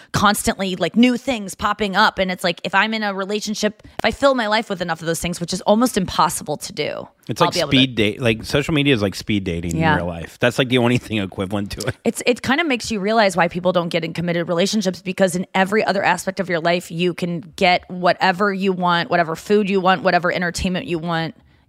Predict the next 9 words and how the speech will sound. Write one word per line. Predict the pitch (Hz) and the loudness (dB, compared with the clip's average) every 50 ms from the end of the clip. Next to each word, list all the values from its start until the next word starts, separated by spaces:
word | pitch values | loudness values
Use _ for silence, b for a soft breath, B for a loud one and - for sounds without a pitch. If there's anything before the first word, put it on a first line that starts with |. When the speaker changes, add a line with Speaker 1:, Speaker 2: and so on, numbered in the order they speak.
| _ - | _ -2
Speaker 1:
instantly. | 208 208 208 190 - - - 190 - - 160 175 160 165 160 151 - - - | 0 0 0 0 -2 0 0 0 0 0 -2 -2 -2 -2 -4 -6 -8 -6 -2
There | 180 190 185 | 0 2 2
is | 180 160 156 165 | 2 0 0 0
no | 185 185 185 185 190 202 208 208 208 208 | 0 2 4 6 6 6 6 6 4 2
more | 202 202 196 190 196 190 185 180 | 2 2 2 4 6 6 4 4
committing | - - - 196 196 190 190 190 175 180 | 2 -2 -2 2 4 4 4 4 2 0
to | - - - 185 185 | -4 -4 -2 -2 0
literally | 180 175 214 233 240 226 220 202 202 190 180 | 2 4 4 6 6 6 4 4 2 2 2
anything. | 175 185 196 170 170 - - 110 - - - | 2 0 0 -4 -6 -6 -6 -6 -8 -10 -12